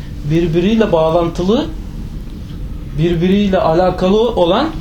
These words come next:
bir cüzünü çıkartıyor ve önemine vurguluyor. Burada ehemmiyet var. Demek ki birileri kabirlerinden yardım isteyecek, şeyhlerinden medet umacak.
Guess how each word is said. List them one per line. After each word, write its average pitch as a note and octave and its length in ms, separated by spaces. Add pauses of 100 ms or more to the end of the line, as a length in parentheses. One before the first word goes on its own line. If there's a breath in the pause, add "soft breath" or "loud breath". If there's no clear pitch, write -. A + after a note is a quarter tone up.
(300)
bir G3+ 200
cüzünü E3 400
çıkartıyor A3 600
ve A3+ 60
önemine F3+ 560
vurguluyor. C3+ 600
Burada G3 480 (340 loud breath)
ehemmiyet F3+ 720 (140)
var. G#3+ 240 (180)
Demek G3+ 320
ki D3+ 140
birileri G#3 500 (680 loud breath)
kabirlerinden F3+ 680
yardım G3 380
isteyecek, C3 480
şeyhlerinden E3+ 680
medet F3+ 380
umacak. A#2+ 300